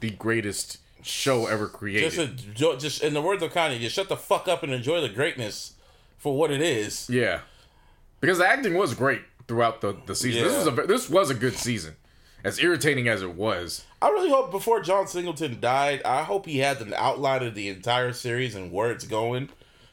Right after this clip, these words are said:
Speaker 2: because I don't know where it's going now. It could go different directions, but it's like, how far can this story go now? Honestly. Like, next season, ha-, like, if it's not next season, season six has to be the last season.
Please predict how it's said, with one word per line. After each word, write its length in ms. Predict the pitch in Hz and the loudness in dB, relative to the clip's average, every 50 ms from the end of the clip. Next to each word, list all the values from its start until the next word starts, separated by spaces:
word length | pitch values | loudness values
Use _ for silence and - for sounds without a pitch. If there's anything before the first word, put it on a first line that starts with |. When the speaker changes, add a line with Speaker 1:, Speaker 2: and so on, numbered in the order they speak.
| _ - - | _ -18 -14
Speaker 2:
because 720 | - 107 95 135 131 113 104 101 95 90 - - - - - - - - - _ _ _ _ _ _ _ - | -12 -6 -4 -2 0 0 0 0 -2 -4 -8 -10 -12 -14 -18 -20 -20 -20 -20 _ _ _ _ _ _ _ 2
I 60 | - 277 | 4 4
don't 140 | 453 415 381 | 4 4 4
know 100 | 349 302 | 4 4
where 160 | 294 311 302 285 | 4 4 2 2
it's 100 | 208 170 | 2 2
going 340 | 208 254 285 285 226 170 147 | 2 2 4 2 2 0 0
now. 320 | 127 107 95 85 80 - - _ _ - - - _ _ _ _ _ _ _ _ _ _ | 0 0 0 -2 -6 -8 -14 _ _ -20 -20 -20 _ _ _ _ _ _ _ _ _ _
It 100 | - 254 311 | -2 0 0
could 120 | 285 254 | 0 2
go 160 | 254 240 208 | 2 2 2
different 300 | 139 147 226 226 226 160 | 2 0 -2 -4 -4 -2
directions, 540 | 151 147 135 151 196 202 - 247 247 247 208 | -2 2 2 2 2 0 -2 -4 -6 -6 -4
but 140 | 160 170 170 | -4 -4 -4
it's 120 | 180 175 196 | -4 -2 0
like, 340 | 214 196 190 180 - - - - - - - - _ _ _ _ | 0 2 2 0 -4 -8 -16 -20 -20 -20 -20 -20 _ _ _ _
how 180 | - 196 226 254 | 0 2 2 2
far 260 | 254 - 269 269 247 | 2 2 2 2 2
can 240 | 254 247 214 202 196 | 2 0 -2 0 0
this 180 | 190 190 190 - | 0 0 0 -2
story 400 | - - 208 208 202 185 156 139 | -2 2 2 4 4 2 0 0
go 280 | 123 151 185 226 208 | 2 4 4 4 4
now? 360 | 139 113 101 95 85 67 - - - _ _ _ _ _ _ _ _ - _ _ _ _ _ _ _ _ _ - | 2 0 -2 -2 -2 -4 -8 -10 -16 _ _ _ _ _ _ _ _ -20 _ _ _ _ _ _ _ _ _ 2
Honestly. 560 | 208 247 247 208 156 - 123 104 92 87 - _ _ _ _ _ _ _ _ _ _ _ _ _ - - - - - _ _ _ - - | 4 4 4 2 0 -4 -6 -6 -6 -6 -10 _ _ _ _ _ _ _ _ _ _ _ _ _ -20 -20 -20 -20 -20 _ _ _ -4 -2
Like, 160 | 147 147 156 | 0 2 2
next 200 | 233 262 262 - | 2 0 0 0
season, 260 | 254 262 233 - 180 | -2 0 0 0 0
ha-, 240 | 175 196 196 185 - | 2 0 0 0 2
like, 220 | 185 190 170 160 151 135 123 127 127 - - | 2 2 2 0 -2 -6 -6 -6 -8 -4 0
if 180 | 175 196 - 269 | 0 0 0 0
it's 100 | 294 254 | 0 2
not 220 | 294 262 175 175 | 2 2 2 2
next 200 | 190 220 220 - | 0 0 0 -2
season, 300 | - 240 226 202 214 214 | -4 -4 -4 -4 -4 -4
season 300 | - - 240 233 202 180 | -4 -6 -6 -6 -6 -4
six 220 | - - 196 196 - | -2 -2 -2 0 0
has 140 | 160 135 120 | -2 -2 -2
to 40 | 135 | -4
be 80 | 127 | -2
the 100 | 120 117 | -2 0
last 240 | 110 107 101 98 - | 2 2 0 0 -2
season. 300 | - 101 90 80 78 - | -6 -10 -10 -10 -12 -14